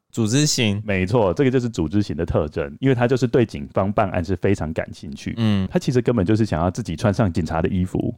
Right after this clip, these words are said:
Speaker 2: 然后跟着办案。
Speaker 1: 嗯。
Speaker 2: <laughs> 他说：“你们都办得好差哦，让我来办。” <laughs> 应该有这样的想法吧。
Speaker 1: OK。
Speaker 2: 嗯。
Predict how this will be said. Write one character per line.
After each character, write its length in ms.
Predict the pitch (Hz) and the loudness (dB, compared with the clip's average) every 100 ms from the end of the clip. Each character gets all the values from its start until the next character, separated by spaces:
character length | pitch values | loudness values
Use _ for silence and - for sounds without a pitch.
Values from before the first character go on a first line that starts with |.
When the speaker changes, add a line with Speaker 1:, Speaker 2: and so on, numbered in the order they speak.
| - | -2
Speaker 2:
然 100 | 95 | 0
后 60 | |
跟 140 | 104 160 | 4 4
着 120 | 131 | 4
办 180 | - 117 - | 2 0 0
案。 280 | - 107 82 | 0 0 -2
Speaker 1:
嗯。 100 | 117 - | -6 -8
Speaker 2:
<laughs> 120 | - | -2
他 60 | 143 | 2
说 180 | 233 202 214 | 2 2 2
：“你 100 | 139 | 2
们 120 | 170 | 2
都 80 | 208 | 2
办 160 | 170 | 2
得 80 | 143 | 2
好 180 | 110 90 | 2 0
差 280 | - 123 120 | 2 2 2
哦， 120 | 90 | 4
让 160 | 120 - | 2 2
我 60 | 82 | -2
来 120 | 82 | -2
办。” 300 | - - 104 117 127 208 131 - | -2 0 -2 -4 -12 -16 -16 -2
<laughs> 360 | 156 - 147 - | -2 -2 -10 -4
应 80 | |
该 80 | 143 156 | 0 2
有 60 | 160 | 2
这 100 | 127 | 2
样 60 | |
的 80 | 104 | 0
想 260 | - 80 85 | -2 -4 -4
法 160 | - - | -6 -4
吧。 160 | - 117 _ | -6 -6 _
Speaker 1:
OK。 260 | 107 92 98 92 | -12 -12 -10 -10
Speaker 2:
嗯。 200 | 98 78 | -10 -14